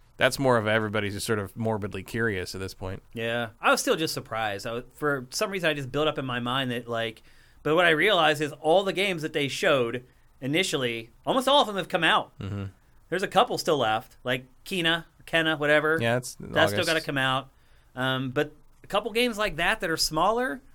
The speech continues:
Speaker 2: are waiting, but otherwise most of them are out there now, and they have not announced more
Speaker 1: Mm-hmm.
Speaker 2: since then. So, I don't know.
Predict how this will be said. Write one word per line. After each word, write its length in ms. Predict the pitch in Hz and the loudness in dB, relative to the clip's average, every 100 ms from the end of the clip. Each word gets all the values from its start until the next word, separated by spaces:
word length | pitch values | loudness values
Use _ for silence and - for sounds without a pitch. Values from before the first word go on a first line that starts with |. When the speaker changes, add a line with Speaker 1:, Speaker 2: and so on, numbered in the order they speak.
| - - | -20 -8
Speaker 2:
are 180 | 190 185 | 2 2
waiting, 380 | 185 214 254 247 | 4 0 0 0
but 180 | 147 147 | 2 2
otherwise 460 | - 175 285 214 156 | 2 0 2 0 0
most 240 | 165 240 | -2 0
of 100 | 269 | -2
them 140 | 214 165 | -4 -2
are 100 | 143 | 0
out 180 | 220 | 0
there 140 | 208 147 | -2 -2
now, 220 | 127 104 | -2 -4
and 100 | 127 | -4
they 80 | 160 | 0
have 160 | 196 170 | 0 0
not 320 | 180 190 180 | 0 0 0
announced 500 | 160 165 170 156 - 127 | 0 0 0 -4 -10 -6
more 520 | 135 214 196 117 - - | 2 4 6 4 0 -12
Speaker 1:
Mm-hmm. 160 | 110 107 | -10 -4
Speaker 2:
since 260 | 104 196 - | -2 -2 -2
then. 220 | 107 98 - - - | -8 -8 -14 -18 -8
So, 480 | - 147 143 143 143 - - - - - - - - | 2 6 6 4 -4 -16 -20 -20 -20 -20 -20 -20 0
I 80 | 165 | 2
don't 120 | 170 | 4
know. 420 | 139 160 135 98 | 8 10 8 4